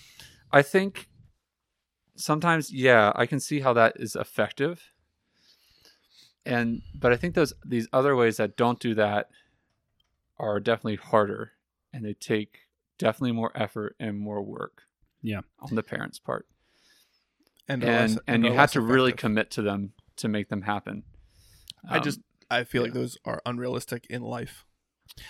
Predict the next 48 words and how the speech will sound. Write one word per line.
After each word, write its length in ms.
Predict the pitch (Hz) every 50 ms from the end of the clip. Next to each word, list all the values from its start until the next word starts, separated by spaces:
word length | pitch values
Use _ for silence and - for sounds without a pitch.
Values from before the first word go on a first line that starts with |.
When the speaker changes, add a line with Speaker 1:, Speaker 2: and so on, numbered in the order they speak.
| -
Speaker 3:
Setting 260 | - - - - 226
Speaker 2:
Yeah, 100 | 208 190
Speaker 3:
them 100 | 185 135
up 60 | 139 135
Speaker 2:
I 0 |
Speaker 3:
for 40 | 214
Speaker 2:
guess 220 | 254 262 131 -
Speaker 3:
failure. 380 | - 120 117 117 - - - - _ _ _ _ _
Speaker 2:
it'll 180 | 160 160 170 175
be 160 | 190 180 170 _ _ -
interesting 540 | - 170 180 170 175 175 165 - - 170 156
to 60 | 143
see 260 | - - - 147 147
Speaker 1:
No. 260 | 143 139 131 98 - - _ _ - - -
Speaker 2:
how 80 | 139 139
you 100 | 135 123
feel 140 | - 139
about 160 | 127 123 117 120
this 140 | 120 -
in 60 | - 120
a 60 | 113
few 140 | - - 131
years, 180 | 139 139 120 113
Mike. 260 | 107 101 101 - - _
And 140 | - 175 190
you, 180 | 190 180 - - _ _ _ _ _ _
Speaker 1:
Yeah. 200 | - 196 165 117
Speaker 2:
I 40 | 104
mean, 160 | 160 151 143
hopefully 420 | 160 180 180 - - 151 139 113 - - - _ _ _ _
you 140 | - 120 120
can 100 | 117 104
stick 240 | - - 110 104 -
to 160 | - 90 98 113
it. 80 | - -
I 80 | 104
wasn't 220 | 123 120 110 104 107
able 140 | 101 104
to, 160 | - - 117 110
but 240 | 123 135 131 - - _ _ _ _ _ _ _ _ _ _
we 160 | - 147 151
have 400 | 151 156 170 180 190 185 175 156 - - -
just, 500 | - - 151 143 - - - - - - - _ _ _ _ _ _ _ _ _ _ _ _ _ _ _ _ _ _ _ _ - _
humanity 520 | 160 165 156 151 147 156 160 165 156 151
has 120 | 143 127 -
spent 260 | - - 139 131 -
the 100 | - 127
past 520 | - - 131 123 117 117 - - - -